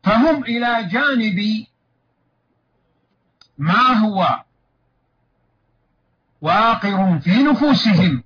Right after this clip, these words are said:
ومستقر في ب-، في قلوبهم من البعد عن الخوادش المحرمة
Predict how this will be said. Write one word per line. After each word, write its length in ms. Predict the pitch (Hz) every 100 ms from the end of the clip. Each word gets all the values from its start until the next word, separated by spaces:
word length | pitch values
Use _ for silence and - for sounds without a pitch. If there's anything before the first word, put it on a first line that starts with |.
| _
ومستقر 920 | 175 214 190 - 185 214 277 247 190 151
في 120 | 220 277
ب-، 300 | 269 247 - -
في 420 | 226 262 254 - _ _ _ _
قلوبهم 640 | - 247 330 226 160 131 - _ _ _ _ _ _ _ _ _ _ _ _ _ _ _ _ _ _ _ _ _ _ _ _ _ _ _ _ _ -
من 340 | 156 180 214
البعد 560 | 202 185 427 - 226 180
عن 520 | 180 - 196 180 - _ _ _ _ -
الخوادش 840 | 208 196 - 196 226 269 214 214 214
المحرمة 1040 | 196 185 180 - 240 196 185 180 160 -